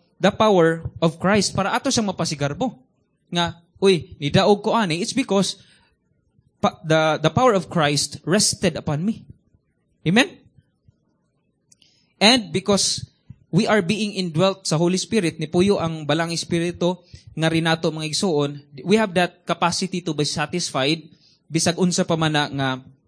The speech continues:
circumstance. So joy isn't the absence of sadness, it's the presence of the Holy Spirit. Di pa sabot nga dili ka masulubon, malipayo na ka. Ang makahatag ra nimo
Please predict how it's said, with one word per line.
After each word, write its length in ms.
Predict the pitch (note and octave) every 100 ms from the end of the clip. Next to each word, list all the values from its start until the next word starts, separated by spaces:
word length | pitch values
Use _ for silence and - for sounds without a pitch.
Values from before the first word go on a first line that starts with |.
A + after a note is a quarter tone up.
| - _
circumstance. 1120 | - D#3+ C#3+ C#3+ B2+ A#2+ - D3 C3 - - _ - - - -
So 160 | - F#3
joy 560 | C3+ E3 F3 G#3+ B3 G3+
isn't 320 | E3+ G3 F#3
the 400 | D3+ D3+ C#3 - _ _ _ _ _ _ _
absence 560 | E3+ F#3+ D#3 F#3+ F3+ D3
of 80 |
sadness, 480 | - G3 A3+ E3 C3+
it's 240 | D#3 - D3+
the 80 |
presence 400 | - D#3 - C#3+
of 80 | C#3
the 160 | A#2+ A2+
Holy 160 | B2
Spirit. 400 | A2 - A#2+ A2 - - - E3+
Di 80 |
pa 80 | F#3
sabot 320 | G3+ F#3+ G#3
nga 160 | G3 D#3+
dili 320 | F#3 G3+ G3
ka 400 | G3+ F#3 F3+ E3+ _ _ _
masulubon, 720 | - D#3+ F3 F3+ F3+ D#3 D3 C#3
malipayo 560 | C3 C3 B2 A#2+ A2+
na 80 | G2+
ka. 160 | A#2 - - _ _ _ _ _ _ _ _ -
Ang 160 | D#3+ D#3+
makahatag 480 | E3 F#3+ G#3 A3
ra 160 | F3+ F3+
nimo 400 | F3+ F3 D#3+